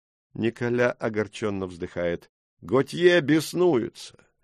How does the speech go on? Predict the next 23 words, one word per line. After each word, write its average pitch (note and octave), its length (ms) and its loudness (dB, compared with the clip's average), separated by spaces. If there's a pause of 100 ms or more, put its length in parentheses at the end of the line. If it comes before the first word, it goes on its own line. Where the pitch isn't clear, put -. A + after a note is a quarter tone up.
(200)
Тыча C3+ 320 0
пальцем B2+ 560 2
в A#2 60 -2
учителя B2 480 -2
истории, B2+ 400 2
он A#2+ 160 2
кричит: C3 480 -2
«Мошенник! D3+ 1300 2
Так E3 400 4
унизить D#3 580 0
журналиста C#3 760 -2
перед D3 280 2
миллионами D3+ 560 4
его D#3 280 2
зрителей! B2+ 640 0 (420)
Я G2+ 340 -6
никогда A2 760 2
вам A2+ 220 4
этого A2 260 0
не A2+ 140 2
прощу, A2+ 480 -2
слышите? D3 840 -2 (340)
Никогда!» D3+ 1400 6